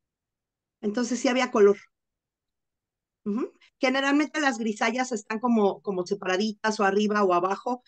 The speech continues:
y nada más tienen esa paleta de color, pero aquí sí hubo un poco más de, de tonos, ¿no?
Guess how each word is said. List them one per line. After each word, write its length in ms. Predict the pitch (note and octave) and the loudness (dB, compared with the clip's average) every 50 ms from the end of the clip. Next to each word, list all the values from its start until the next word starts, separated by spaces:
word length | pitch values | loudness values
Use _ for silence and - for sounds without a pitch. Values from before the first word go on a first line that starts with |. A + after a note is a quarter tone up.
| - - _ | -20 -20 _
y 140 | - - A3 | -8 -4 -4
nada 240 | A3 G#3+ G#3+ A3+ A3+ | -2 0 0 0 0
más 200 | A3 G#3+ G#3 G#3+ | -2 -2 -4 -6
tienen 280 | - G#3 G3+ G#3 G3+ G3 | -4 -2 0 0 0 0
esa 260 | F#3+ F#3+ G3+ G3+ - | -2 -2 -6 -6 -6
paleta 440 | - F3+ F3+ F3 F3 - - - F3 | -4 -2 -2 -2 -4 -6 -6 -6 -4
de 120 | F3+ F3+ | -4 -4
color, 380 | - G3 G3 G3 G#3 G3+ G#3 - | 0 4 4 6 6 4 0 0
pero 140 | - G#3+ G#3 | 0 0 0
aquí 260 | G#3 G#3 - A#3+ A3 | 0 -2 -6 -8 -8
sí 160 | - - B3 A#3 | -6 -4 -2 -2
hubo 340 | A#3 G#3+ A3 G#3+ G#3+ G#3+ _ _ _ _ _ - | 0 0 0 -2 -2 -6 _ _ _ _ _ -4
un 200 | F3+ - G#3 - | -4 -2 -2 -2
poco 220 | G#3 G#3 - G3+ | -4 -4 -2 -2
más 300 | F#3+ G3 F3+ F#3 F3+ F3+ | -2 0 -2 -2 -4 -2
de, 520 | - F3+ F3 E3+ E3 E3 D#3+ D#3+ D3+ D3 _ _ _ _ _ _ _ _ | 0 0 2 2 2 2 0 0 -2 -4 _ _ _ _ _ _ _ _
de 260 | - F3 F#3 F3 F3 - | -2 2 2 2 2 2
tonos, 440 | - F3 D3+ D3 C#3+ C#3 - - - | 0 0 0 0 -4 -6 -10 -12 -10
¿no? 240 | E3 A3 G4 - | -8 -8 -8 -8